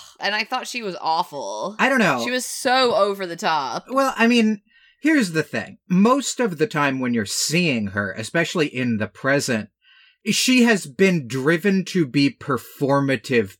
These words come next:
Speaker 2: to the point where it's literally driven her crazy.
Speaker 1: Her parts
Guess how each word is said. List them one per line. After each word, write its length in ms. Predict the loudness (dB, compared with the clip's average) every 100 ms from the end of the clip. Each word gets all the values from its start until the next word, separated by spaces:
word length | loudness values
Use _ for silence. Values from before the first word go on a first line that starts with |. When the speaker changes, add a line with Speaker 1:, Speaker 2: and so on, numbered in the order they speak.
| 0
Speaker 2:
to 100 | 2
the 80 | 2
point 300 | 2 0 2
where 160 | 2
it's 160 | 2 2
literally 500 | 4 4 4 0 0
driven 320 | 0 -2 -2
her 120 | -6
crazy. 520 | -6 -8 -8 -10 -10 -2
Speaker 1:
Her 140 | -2 2
parts 300 | 0 2